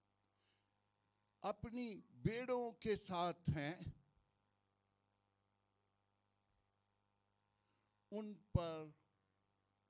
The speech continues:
खुदा की कुदरत जाहिर होती है। ये गरीब लोग हैं, मस्कीन लोग हैं,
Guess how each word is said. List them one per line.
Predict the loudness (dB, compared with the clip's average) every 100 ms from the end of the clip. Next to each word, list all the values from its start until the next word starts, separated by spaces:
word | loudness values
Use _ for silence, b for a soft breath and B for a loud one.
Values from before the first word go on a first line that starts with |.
| _ _
खुदा | -10 -8 -6 -8
की | -10 -10 -10
कुदरत | -10 _ -8 -8 -8 -10 -10 -20
जाहिर | -18 -10 -8 -8 -10 -12 -16
होती | -16 -16 -18
है। | -18 -18 -20 -20 _ _ _ _ _ _ _ _ _ _ _ _ _ _ _ _ _ B B -12
ये | -8 -8 -10 -14 -20 _ _ _ _ _ _ _ _ _ _ _
गरीब | -6 -2 -2 -2 -6 -6
लोग | -6 -6 -2
हैं, | -2 -2 -10 -20 _ _ _ _ _ _ _ _ _ _ _ _ _ _ _ b b b b b -6
मस्कीन | -6 -4 -10 -8 -6 -6 -6
लोग | -6 -6 -6
हैं, | -4 -4 -4 -8 -16